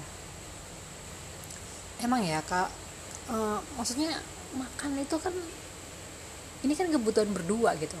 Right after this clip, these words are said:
Nggak mungkin kan si ceweknya ini makan sendirian gitu. Pastinya kan mereka makan berdua dan itu ditagih. Kayak kita sama teman kita aja misalnya makan berdua. Terus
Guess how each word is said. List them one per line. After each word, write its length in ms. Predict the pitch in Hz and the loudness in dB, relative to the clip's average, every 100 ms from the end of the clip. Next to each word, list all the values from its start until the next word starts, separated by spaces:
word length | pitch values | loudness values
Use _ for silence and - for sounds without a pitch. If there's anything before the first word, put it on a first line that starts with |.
| 151 - | -6 0
Nggak 120 | 185 | 2
mungkin 240 | 233 262 277 | 4 4 4
kan 100 | 185 226 | 4 2
si 480 | - 190 180 180 175 | 2 2 2 0 0
ceweknya 520 | 190 180 202 196 196 | 0 2 2 2 0
ini 100 | 233 277 - - - - - - - | 0 -4 -8 -10 -12 -12 -12 -10 -8
makan 200 | 185 196 | 0 2
sendirian 480 | - 180 170 170 165 160 | 4 4 4 2 2 0
gitu. 160 | 143 - | -4 -4
Pastinya 320 | 165 - 233 285 | -2 2 2 2
kan 160 | 311 294 - - | 2 0 -8 0
mereka 280 | 214 202 240 | 0 2 0
makan 280 | 220 202 180 | 0 0 -2
berdua 320 | 170 - 160 | 0 2 4
dan 160 | 156 170 233 | 4 4 0
itu 400 | - - 320 330 - - - - - - - - | -2 6 6 6 0 -10 -12 -10 -10 -10 -8 -2
ditagih. 720 | 190 - 247 233 185 196 185 - - - - - - | 0 4 4 4 4 4 4 -4 -10 -12 -12 -12 2
Kayak 240 | 220 220 - - - - - - - - | 4 4 0 -10 -12 -12 -12 -12 -4 0
kita 200 | 247 277 | 2 2
sama 160 | 262 240 | 4 2
teman 240 | 220 214 | 2 2
kita 240 | 214 - 247 | 2 6 6
aja 160 | 165 | 6
misalnya 480 | 151 147 156 151 143 143 - - - - | 6 4 2 0 -2 -6 -10 -10 -10 -6
makan 280 | 156 180 175 | -4 0 0
berdua. 360 | - 180 156 139 - - - - - - - - - - - | -2 -2 -2 -4 -6 -10 -10 -10 -10 -12 -12 -12 -12 -12 -4
Terus 320 | 214 - - | 2 2 2